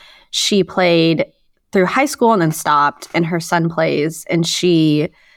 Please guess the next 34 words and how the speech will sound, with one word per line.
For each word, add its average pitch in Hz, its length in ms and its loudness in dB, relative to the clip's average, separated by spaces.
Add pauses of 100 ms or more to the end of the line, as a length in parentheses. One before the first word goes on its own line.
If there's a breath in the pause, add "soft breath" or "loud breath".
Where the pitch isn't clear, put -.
(200 soft breath)
was 185 180 0
just 175 180 -4
saying 170 280 2
how, 165 320 0
one, 185 280 2
she 185 240 0
wished 165 260 0
she 175 120 -2
had 160 120 0
taken 170 240 -4
it 127 80 -4
more 147 140 -2
seriously 160 520 -2
'cause 170 160 -8
she - 140 -8
thinks - 280 -4
she 139 120 -8
could - 180 -8
have 147 140 -2
gone 147 280 0
further 147 400 -2
than 139 200 -6
j-, - 80 -14 (260)
past 160 220 -6
high 151 120 -2
school, 254 400 0 (580 loud breath)
and 185 140 0
two, 208 480 2
how, 170 480 0
especially 170 420 -2
having 160 300 -4
kids 165 340 -2
now, 147 480 0 (760)
just, 180 600 -4